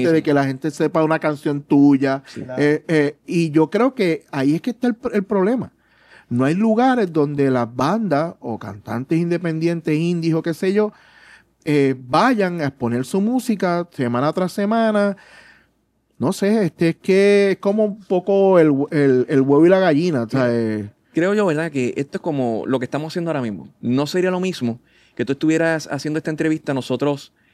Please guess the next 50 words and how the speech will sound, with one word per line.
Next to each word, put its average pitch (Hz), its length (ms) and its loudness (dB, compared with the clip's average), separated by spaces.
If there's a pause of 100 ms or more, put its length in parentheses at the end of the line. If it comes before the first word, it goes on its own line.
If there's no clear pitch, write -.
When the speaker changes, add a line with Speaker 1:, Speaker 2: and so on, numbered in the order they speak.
(220)
Speaker 1:
por, 131 240 2
eh, 120 720 0
Speaker 2:
Virtual. 147 300 2
Speaker 1:
broadcast, 156 400 4
claro, 131 360 0
Speaker 2:
Ajá. 131 300 0
Speaker 1:
virtual, 143 520 -2 (280)
a 151 240 0
que 151 300 -2
estamos 156 440 -4
aquí - 140 -8
en 156 120 -2
vivo. 104 280 -4 (280)
El 139 160 0
contacto 143 480 -4
humano 185 280 -2
es 135 80 -4
diferente. 127 440 -2
Speaker 2:
Sí, 139 60 6
yo 123 140 4
las 147 120 2
odio 143 320 2
a 123 40 -2
muerte. 104 580 -6
Speaker 1:
Definitivamente. 147 800 -2
Speaker 2:
Sí, 151 60 4
yo 156 60 6
les 185 120 6
picheo. 185 400 2
A 139 60 2
mí 156 80 0
Speaker 1:
Sí, - 20 -2
Speaker 2:
cuando 196 220 2
Speaker 1:
sí. 196 40 2
Speaker 2:
viene, 196 200 0
si 175 140 2
no, 165 120 4
eso 147 140 0
en 208 80 -2
pandemia 208 480 2
bregaba, 139 480 2
porque 120 140 -2
Speaker 1:
<laughs> 120 40 -2
Sí, - 60 -8
Speaker 2:
estábamos, 151 240 4 (100)
Speaker 1:
claro, 151 60 6
Speaker 2:
era, 185 220 6
Speaker 1:
claro. 175 120 6
Speaker 2:
nos 160 180 2
tocábamos, 202 460 2